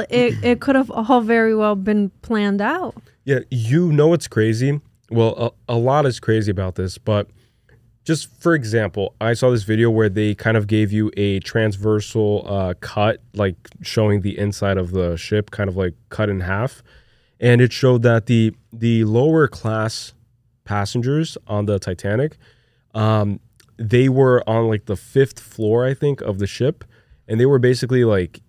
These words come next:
Speaker 2: in the basement of the ship, right? Like, on the lowest level. And so when it started sinking, like, they had to rush up to the high, like, to the deck, essentially, of the ship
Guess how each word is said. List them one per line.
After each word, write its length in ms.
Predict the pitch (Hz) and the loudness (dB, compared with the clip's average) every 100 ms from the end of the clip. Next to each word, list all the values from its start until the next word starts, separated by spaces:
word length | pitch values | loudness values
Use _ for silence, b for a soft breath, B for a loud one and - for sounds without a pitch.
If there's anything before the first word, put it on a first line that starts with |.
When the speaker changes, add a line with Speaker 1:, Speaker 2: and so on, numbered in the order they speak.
| - | -2
Speaker 2:
in 140 | 117 | 0
the 80 | 110 | 2
basement 540 | 104 107 104 110 95 - | 0 -2 -2 -4 -6 -4
of 260 | 95 92 | -6 -4
the 100 | 90 | -8
ship, 360 | 82 - 110 - | -8 -4 -4 -2
right? 120 | 82 | -6
Like, 180 | 92 92 | -4 -4
on 140 | 104 95 | -4 -4
the 100 | 95 | -2
lowest 400 | 104 107 104 - | 0 0 -2 -4
level. 380 | 95 78 78 _ _ _ _ | -6 -6 -12 _ _ _ _
And 120 | 113 110 | -10 -2
so 200 | 131 120 | 4 4
when 240 | 113 127 | 4 4
it 220 | 131 123 | 2 0
started 320 | - 135 123 - | -2 -2 -2 -4
sinking, 400 | 151 160 131 104 | -4 -4 -2 -2
like, 140 | 101 | 0
they 120 | 113 | 0
had 200 | 120 117 | 0 -2
to 100 | - | -4
rush 500 | 101 98 113 117 - - | -4 -2 -2 -2 -6 -8
up 360 | 117 123 - - - _ _ | -2 -2 -2 -6 -14 _ _
to 200 | - 113 | -4 -2
the 140 | 104 | -2
high, 460 | 92 - 113 117 120 | -4 -8 -4 -2 -2
like, 180 | 117 101 | -4 -6
to 180 | - 139 | -6 -4
the 100 | 113 | -4
deck, 400 | 92 113 147 - | -4 -4 -4 -6
essentially, 460 | 113 107 95 101 98 | -8 -8 -8 -6 -6
of 80 | |
the 60 | 92 | -8
ship 400 | - 165 180 - | -6 -4 -4 -6